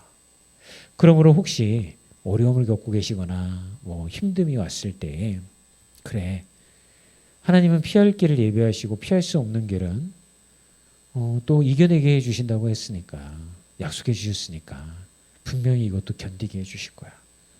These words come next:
왜냐하면 이 인생의 길이 나 혼자 걸어가는 길이 아니니까, 아니니까.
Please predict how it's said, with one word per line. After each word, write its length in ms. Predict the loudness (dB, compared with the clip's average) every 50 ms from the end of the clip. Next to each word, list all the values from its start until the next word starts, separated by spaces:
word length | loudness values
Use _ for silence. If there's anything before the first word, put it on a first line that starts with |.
| _ _ _ _ _ _ _ _ _
왜냐하면 460 | 2 4 6 6 6 6 4 4 4
이 320 | 4 4 6 4 4 2 -4
인생의 500 | -4 0 2 2 4 4 2 2 2 0
길이 280 | 0 0 0 0 -2 -2 -8 -20 _ _ _ _ _
나 120 | -4 -2
혼자 280 | 0 0 0 2 2 2
걸어가는 440 | 2 2 0 0 0 -2 -4 -4 -4
길이 320 | -4 -4 -4 -4 -4 -4 -8 -12 _ _ _ _ _
아니니까, 840 | -16 -14 -12 -10 -10 -10 -10 -10 -12 -14 -16 -18 -18 -18 -20 -20 -20 _ _ _ _ _ _ _ _
아니니까. 680 | -18 -16 -14 -16 -16 -16 -18 -20 _ -20 -20 -20 -20